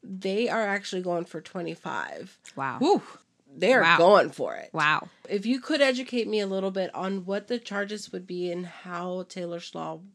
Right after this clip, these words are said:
Speaker 1: would enhance, uh, uh, an existing charge.
Speaker 2: So I think right now they're still working on the language. So it's the Multnomah County District Attorney's Office, the Washington County District Attorney's Office, other local law enforcement, and then,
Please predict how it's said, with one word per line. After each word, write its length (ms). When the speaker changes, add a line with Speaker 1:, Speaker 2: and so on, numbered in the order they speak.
Speaker 1:
would 540
enhance, 920
uh, 60
uh, 120
an 140
existing 560
charge. 680
Speaker 2:
So 160
I 60
think 360
right 140
now 140
they're 140
still 320
working 300
on 100
the 80
language. 400
So 140
it's 160
the 100
Multnomah 340
County 280
District 340
Attorney's 380
Office, 540
the 100
Washington 440
County 260
District 320
Attorney's 360
Office, 480
other 240
local 320
law 180
enforcement, 720
and 200
then, 340